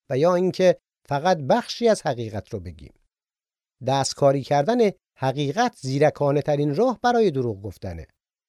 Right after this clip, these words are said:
روزنامه نگاران خبره های این موضوع هستن. مردم وقتی می‌خوان کسی رو خراب کنن، در این زمینه متخصص می‌شن. اونا می‌تونن این کار رو با گفتن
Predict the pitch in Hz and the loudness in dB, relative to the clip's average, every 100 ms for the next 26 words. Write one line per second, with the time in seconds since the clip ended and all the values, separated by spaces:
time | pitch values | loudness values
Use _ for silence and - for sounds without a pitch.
0 | - 117 180 156 208 208 220 226 247 294 | -10 -2 -2 2 4 6 6 6 6 6
1 | 269 - 208 190 226 214 302 185 101 98 | 2 2 0 4 4 4 4 4 2 -4
2 | 92 92 85 85 - - - _ _ _ | -6 -8 -10 -12 -14 -18 -20 _ _ _
3 | - 120 156 240 214 208 220 202 220 202 | -8 -4 2 4 4 2 2 2 2 2
4 | 233 214 208 185 180 214 208 - 165 196 | 2 2 -2 0 2 4 2 2 4 4
5 | 175 _ _ - 135 202 220 170 165 160 | 2 _ _ -2 2 4 4 6 4 4
6 | 190 160 170 180 175 240 - 101 - 82 | 2 2 0 -2 0 0 0 -4 -8 -12
7 | - 117 170 180 175 185 180 175 165 170 | -10 -2 0 0 0 0 0 2 0 0
8 | 165 156 147 - 175 170 | 2 2 2 2 2 2